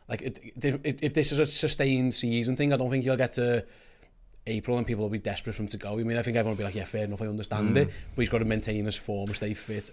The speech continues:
Speaker 2: Yeah.
Speaker 1: Uh, and he hasn't been able to do that, Dan. Re-, that's the problem.
Speaker 2: No, he hasn't, yeah. And the injuries have kind of curtailed our sort of thoughts on him, 'cause we all love him to pieces for lots of reasons. But you're right, there was a time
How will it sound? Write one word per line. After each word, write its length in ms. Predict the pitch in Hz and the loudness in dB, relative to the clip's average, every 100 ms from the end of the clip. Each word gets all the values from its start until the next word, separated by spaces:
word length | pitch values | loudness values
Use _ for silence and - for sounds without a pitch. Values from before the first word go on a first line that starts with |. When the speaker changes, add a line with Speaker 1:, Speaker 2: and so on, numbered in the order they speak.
| - | -4
Speaker 2:
Yeah. 260 | 107 85 104 | 0 0 -2
Speaker 1:
Uh, 60 | 123 | -4
and 100 | 123 | 0
he 60 | |
hasn't 180 | 123 123 | 0 2
been 80 | 139 | 0
able 80 | 123 | 0
to 60 | |
do 240 | 120 110 101 | -4 -6 -6
that, 180 | 117 - | -6 -2
Dan. 240 | 120 123 | -2 -2
Re-, 160 | 113 113 | -4 -6
that's 200 | 120 - | -8 -6
the 80 | 117 | -8
problem. 320 | 98 110 123 | -6 -4 6
Speaker 2:
No, 220 | 151 139 | 10 12
he 80 | 120 | 12
hasn't, 280 | 104 90 104 | 10 8 4
yeah. 180 | 98 104 | 6 8
And 100 | 120 | 8
the 80 | |
injuries 320 | 139 127 120 101 | 8 8 8 12
have 260 | 107 104 | 12 10
kind 260 | - 107 101 | 6 4 2
of 120 | 82 | 2
curtailed 500 | 110 - 110 101 98 | 2 6 8 8 8
our 220 | 98 92 | 8 8
sort 260 | - 98 85 | 6 2 2
of 80 | - | -2
thoughts 540 | - 107 123 139 - | 6 8 8 4 0
on 160 | 110 90 | -2 -2
him, 180 | 82 | -4
'cause 140 | 80 87 | -2 6
we 160 | 123 | 10
all 120 | 120 107 | 12 10
love 200 | 101 80 | 8 4
him 80 | |
to 80 | - | -2
pieces 340 | - 110 - 87 | 2 2 0 -4
for 120 | 92 | 2
lots 220 | 98 - | 2 2
of 60 | 101 | 2
reasons. 360 | 98 82 82 | 2 2 0
But 100 | 107 | -2
you're 160 | 82 87 | 0 8
right, 240 | 107 107 | 8 8
there 100 | 95 | 6
was 100 | 92 | 2
a 60 | 90 | 2
time 520 | - 110 104 98 | 4 8 8 6